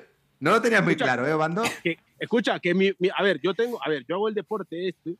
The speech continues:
Speaker 2: porque me gusta pasármelo bien. No me gusta ir con una escayola tres meses como Frappe.
Speaker 1: Ni con un estrés encima.
Speaker 2: Escucha, que cuando yo, escucha, acá, el otro día te voy a contar lo, lo que me pasó con Charlie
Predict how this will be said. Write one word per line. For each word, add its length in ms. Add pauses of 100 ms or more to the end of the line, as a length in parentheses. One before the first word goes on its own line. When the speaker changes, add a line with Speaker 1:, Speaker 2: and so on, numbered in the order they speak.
(160)
Speaker 2:
porque 300
me 80
gusta 360
pasármelo 540
bien. 320 (300)
No 80
me 80
gusta 300
ir 100
con 140
una 120
escayola 600 (720)
tres 200
meses 400
como 220
Frappe. 320 (720)
Speaker 1:
Ni 180
con 140
un 120
estrés 340
encima. 580 (580)
Speaker 2:
Escucha, 440
que 180 (160)
cuando 280
yo, 280
escucha, 360
acá, 240
el 120
otro 220
día 120
te 60
voy 60
a 20
contar 260
lo, 180
lo 120
que 60
me 60
pasó 180
con 120
Charlie 240